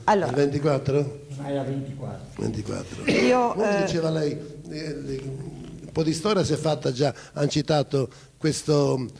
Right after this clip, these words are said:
Speaker 2: questo bravo, mm, Gardella, e Solari parlava del Sottanis, la casa di cura, e il, sono un personaggio, due potremmo citare brevemente, che si affacciano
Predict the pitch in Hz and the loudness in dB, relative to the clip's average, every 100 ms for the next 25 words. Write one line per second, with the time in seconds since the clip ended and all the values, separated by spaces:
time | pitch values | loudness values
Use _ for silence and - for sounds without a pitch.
0 | - - 143 - 143 139 151 143 139 135 | -20 -6 -4 0 0 2 2 4 4 4
1 | 131 127 127 127 131 131 131 135 - - | 2 0 -2 -6 -6 -6 -8 -12 -16 -20
2 | - 143 123 - 127 - - - 160 143 | -18 -8 -4 -2 -2 -4 -8 -10 -10 -4
3 | 135 131 196 208 160 - - - 139 - | -2 2 2 4 2 0 -12 -8 -4 0
4 | 147 175 165 139 139 156 139 139 135 - | 2 4 4 2 4 4 4 4 2 2
5 | 139 - 143 135 143 123 - - 135 135 | 0 2 4 4 4 0 -4 -10 -6 -2
6 | 156 151 139 135 - 156 147 131 - - | 2 4 4 2 2 4 4 2 -4 -12
7 | 151 143 139 131 131 120 - - - - | 0 2 4 2 -2 -6 -10 -20 -6 0
8 | 190 175 143 156 - 170 190 151 139 143 | 2 0 0 0 2 2 2 -2 -4 2
9 | 190 156 - - - - 143 143 143 170 | 4 6 2 -4 -8 -4 0 0 0 2
10 | 156 139 135 147 175 160 - - - - | 2 2 2 4 4 4 2 -2 -6 -8
11 | - 151 175 - - 180 180 - 180 165 | -4 2 2 2 2 2 2 2 6 6